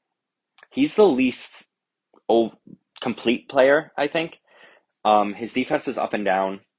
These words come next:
uh, though I did see him live, and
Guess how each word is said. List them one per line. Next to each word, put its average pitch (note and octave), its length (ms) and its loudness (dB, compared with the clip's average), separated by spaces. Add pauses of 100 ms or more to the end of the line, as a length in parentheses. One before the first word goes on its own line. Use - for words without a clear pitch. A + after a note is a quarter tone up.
(120)
uh, F#2 400 2 (760)
though G2+ 320 4
I G#2 120 2
did G#2 200 0
see G#2 160 -6
him F2 300 -8 (200)
live, F2 420 0 (280)
and E2+ 280 -8